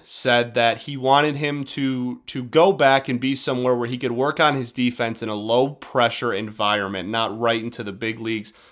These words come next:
Little did he know that in the second half of twenty seventeen, this team would be absolutely horrid, and, and he would almost be managing an hundred loss baseball team. But we still had some pieces at the first half of twenty seventeen before we traded everyone away,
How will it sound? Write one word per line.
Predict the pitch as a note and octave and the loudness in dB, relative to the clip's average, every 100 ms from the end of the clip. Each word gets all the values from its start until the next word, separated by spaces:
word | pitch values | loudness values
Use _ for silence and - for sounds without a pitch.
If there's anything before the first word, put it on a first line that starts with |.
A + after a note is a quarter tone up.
| _ - | _ -8
Little | B2+ D#3 | 2 2
did | C#3+ C#3+ | 2 -4
he | B2 B2+ | -6 -4
know | A#2+ A#2 A#2 A#2 - _ | 0 2 0 -4 -16 _
that | A#2+ A#2 | 0 2
in | A2 | 0
the | |
second | G#2+ - C#3 C3+ | -2 2 2 2
half | B2+ A#2+ | 0 -2
of | A#2+ | -4
twenty | - B2 A#2 | -6 -4 -2
seventeen, | G#2+ A#2 A2 G#2+ - B2 B2 | -2 -2 -2 -6 -4 -2 -2
this | G#2+ G#2 | -4 -8
team | - A#2+ A2 | -6 -6 -6
would | G#2 | -8
be | G#2 - | -10 -8
absolutely | A#2+ A2+ A2 A#2 A2 G2 G2+ | -2 -2 -2 -6 -6 -6 -10
horrid, | - A#2+ A2+ G#2 F#2+ - | -6 -2 0 -2 -4 -6
and, | G2+ F#2+ | -8 -6
and | F2+ G2 | -8 -8
he | G#2+ | -6
would | A2 | -4
almost | G#2+ G#2+ G2+ | -2 -2 -6
be | G#2 | -8
managing | G#2 G#2 G2+ G2 G2 | -6 -6 -6 -8 -8
an | G2 | -8
hundred | - B2 A2+ G#2+ | -4 -4 -4 -2
loss | G#2 G2 | -2 -2
baseball | - A2+ A2+ - F#2 | -4 -4 -4 -4 -6
team. | - F#2 F2+ - _ _ _ | -6 -8 -10 -12 _ _ _
But | C#3 F3 A#2 - _ _ _ _ _ _ _ _ _ | 4 6 4 -4 _ _ _ _ _ _ _ _ _
we | F3 | -4
still | - A#3+ G3+ | 4 6 6
had | F3+ | 6
some | F3+ D#3+ | 2 -2
pieces | F3 F#3 E3+ D3 | 0 0 0 2
at | C#3+ | 0
the | C#3 | 0
first | - A#3+ G#3+ | 6 8 8
half | E3 C#3 | 4 4
of | B2+ | 2
twenty | - C3+ C3 | 0 0 0
seventeen | C3+ B2+ B2 C3 B2+ | 0 0 -2 -2 -4
before | A#2+ C3 | -2 -2
we | B2 | -2
traded | - C3 B2+ | 0 2 2
everyone | B2 A#2+ A#2 | 0 0 -2
away, | A2+ C3 D3+ D3 | 0 4 4 2